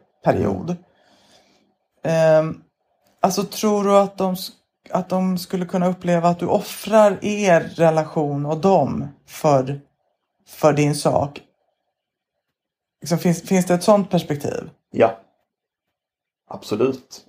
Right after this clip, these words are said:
Speaker 1: Och hur har du resonerat då när du har liksom ändå bestämt dig för att du går den här vägen?
Speaker 2: Alltså jag fick en försmak av det här när jag var iväg och gjorde aktioner i Stockholm på Alla hjärtans dag,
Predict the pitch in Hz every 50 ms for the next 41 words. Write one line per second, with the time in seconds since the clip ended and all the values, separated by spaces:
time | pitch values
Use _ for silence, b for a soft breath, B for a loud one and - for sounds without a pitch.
0 | _ _ - - _ - 180 180 180 190 190 190 175 170 170 170 165 175 175 185
1 | 180 170 170 160 160 165 165 165 - 185 175 151 139 139 139 143 143 139 147 156
2 | 143 139 139 143 139 - 147 147 147 139 139 139 - - 147 143 139 143 - 143
3 | 143 - 143 143 156 160 160 165 139 139 123 - - - - - - - - -
4 | - - _ _ _ _ _ _ B B B B B B B B B B B B
5 | B B - - - 107 107 - - 151 - - 147 135 127 - 156 160 139 104
6 | - - - - 107 120 160 160 160 - _ - - - _ _ _ _ _ _
7 | _ _ - 151 107 101 113 123 127 127 - - - - - - _ - - 120
8 | 110 107 104 104 107 107 107 107 - - - _ _ _ _ _ _ _ _ _
9 | - 117 113 107 113 110 104 101 110 110 117 110 107 107 107 - - 120 110 92
10 | 98 101 104 104 104 104 104 - 117 - - - 113 - - - 107 104 101 101
11 | 101 98 - - - 107 104 104 117 117 113 110 110 110 110 - 117 113 113 -
12 | - 180 180 - - 127